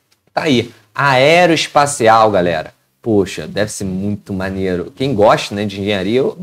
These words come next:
eu, se eu gostasse dessa parte de matemática, física, pô, eu acho que eu tentaria uma engenharia aeroespacial que deve ser bem maneiro, cara. Mas enfim, tá aí, setecentos e oitenta e dois, né? Então, pô, é uma nota de corte alta, tá?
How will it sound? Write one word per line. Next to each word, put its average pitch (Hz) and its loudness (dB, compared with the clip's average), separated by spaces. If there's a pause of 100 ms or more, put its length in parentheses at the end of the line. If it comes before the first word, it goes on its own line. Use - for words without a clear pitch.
eu, 143 4
se 135 -2 (320)
eu 110 0
gostasse 123 0
dessa 110 -6
parte 107 -4
de 104 -10
matemática, 101 -4
física, 135 -2
pô, 113 2 (200)
eu 123 2
acho 127 2
que - -4
eu 147 2
tentaria 139 2
uma 120 -2
engenharia 110 0
aeroespacial 104 -2
que - -10
deve 101 -4
ser - -8 (200)
bem 107 -2
maneiro, 101 -2
cara. 85 2 (360)
Mas 185 2
enfim, 139 0 (280)
tá 156 4
aí, 143 4 (160)
setecentos 156 0
e - 4
oitenta 165 0
e 151 2
dois, 117 4
né? 107 -2
Então, 110 -4
pô, 98 -2
é 87 -10
uma 117 -4
nota 110 -4
de 104 -10
corte 110 -4
alta, 123 2
tá? 113 0